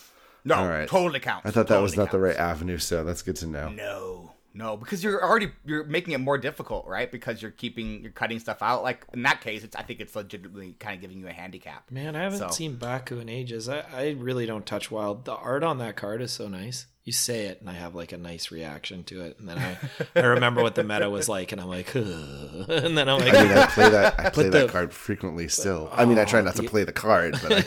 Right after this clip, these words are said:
Speaker 3: <laughs>
Speaker 2: it's, it's in my deck all the time.
Speaker 3: Oh, I love the color scheme on that card. It's so beautiful, like, bright
Speaker 2: It
Speaker 3: colors
Speaker 2: is
Speaker 3: at night.
Speaker 2: really, really good looking
Speaker 3: Yeah.
Speaker 2: for. It, it's a shame that it doesn't end up on the board more often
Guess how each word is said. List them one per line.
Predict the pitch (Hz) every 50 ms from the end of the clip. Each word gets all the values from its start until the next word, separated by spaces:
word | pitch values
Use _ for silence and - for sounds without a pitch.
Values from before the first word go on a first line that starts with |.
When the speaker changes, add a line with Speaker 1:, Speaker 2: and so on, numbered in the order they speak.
| -
Speaker 3:
<laughs> | - 202 180 165 - -
Speaker 2:
it's, | 160 147 - - - - -
it's | 123 - - -
in | - 139 127 120
my | 107 101 98
deck | 92 107 101 101 -
all | 98 87 82
the | 82 80
time. | 85 92 76 78 90 82
Speaker 3:
Oh, | - 104 101 95
I |
love | 95 95 101 104
the | 120 107
color | - - 82 90 87 82
scheme | - - 82 82 82
on | 82 82 80
that | 80 78
card. | - - 85 87 80
It's | 80 -
so | - 113 90
beautiful, | 85 92 90 87 - - 87 90 92 -
like, | 123 - -
bright | - 98 90
Speaker 2:
It | -
Speaker 3:
colors | - 82 - 120 117
Speaker 2:
is | 123 101
Speaker 3:
at | 92 76
night. | 69 85 85 90
Speaker 2:
really, | 87 85 82 82 78
really | 73 76 71 67 76 78
good | - - 80 69 64 69
looking | 73 73 - 73 73 73 69
Speaker 3:
Yeah. | 73 76
Speaker 2:
for. | 73 76 78 76 69 69 62 - _ _ _ _ _ _ _ _ _ _ _ _ _ _ _ _ _ _ _ _ _ -
It, | 87 90 - -
it's | 101 - -
a | 101
shame | - - - - 107 98 98 95 92
that | 90 87
it | 80
doesn't | 80 78 73 82 85
end | - 80 78
up | 80 76 80
on | 78 78
the | 80
board | 78 78 65 73 76 73 -
more | 76 78 80
often | 73 69 67 69 - 67 65 65 69 69